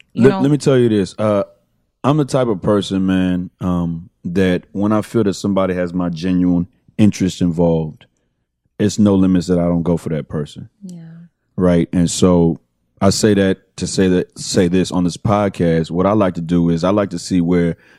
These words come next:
Speaker 2: the creatives and I have, the creative and I have a similar path that we're going, right?
Speaker 1: Mm-hmm.
Speaker 2: And so I know that for ev-, whatever I can do to help you, um, to prosper, to, uh,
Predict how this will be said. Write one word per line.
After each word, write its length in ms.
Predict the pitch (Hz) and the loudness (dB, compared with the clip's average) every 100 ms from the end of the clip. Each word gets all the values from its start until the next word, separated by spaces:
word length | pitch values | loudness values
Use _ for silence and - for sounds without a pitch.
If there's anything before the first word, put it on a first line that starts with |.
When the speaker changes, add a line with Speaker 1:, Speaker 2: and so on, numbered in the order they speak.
| - | -10
Speaker 2:
the 100 | 95 | -10
creatives 500 | - 90 90 87 82 | -2 2 2 0 -2
and 120 | 87 | -2
I 180 | 85 85 | -2 -4
have, 520 | 90 87 85 80 - _ _ _ _ | -4 -4 -2 -4 -8 _ _ _ _
the 80 | - | -8
creative 640 | - 104 101 101 - 101 80 | -4 0 2 0 0 0 0
and 160 | 90 | -2
I 180 | 90 92 | -2 -2
have 460 | 85 92 90 85 - | -2 0 0 -2 -4
a 120 | 85 82 | -4 -4
similar 540 | - - 98 92 82 | -4 0 2 2 0
path 360 | 78 - 90 85 | -2 -4 -4 -4
that 100 | 85 | -4
we're 120 | 80 | -4
going, 440 | 80 85 78 73 - | -4 -4 -4 -8 -8
right? 340 | 87 85 80 _ - | -2 -2 -2 _ -18
Speaker 1:
Mm-hmm. 300 | - 87 - - | -16 -14 -16 -4
Speaker 2:
And 160 | 92 87 | -2 0
so 280 | - 90 | 2 4
I 80 | 90 | 4
know 200 | 104 104 | 4 2
that 180 | 92 90 | 2 0
for 200 | - 87 | 0 2
ev-, 160 | 95 87 | 2 2
whatever 500 | 90 101 107 98 92 _ - | 2 2 2 0 -2 _ -6
I 140 | 92 | -4
can 200 | 95 - | -2 -2
do 280 | 82 90 87 | 0 2 0
to 160 | - 80 | 0 -4
help 280 | 87 85 82 | -4 -4 0
you, 340 | 90 85 82 _ _ - | 0 0 -2 _ _ -6
um, 440 | 90 85 82 80 - | 0 0 0 -4 -8
to 120 | 76 | -6
prosper, 720 | - 101 95 - 87 80 80 _ - | -2 0 0 -4 -6 -6 -6 _ -8
to, 300 | - 87 87 | -2 0 0
uh, 220 | 78 | -2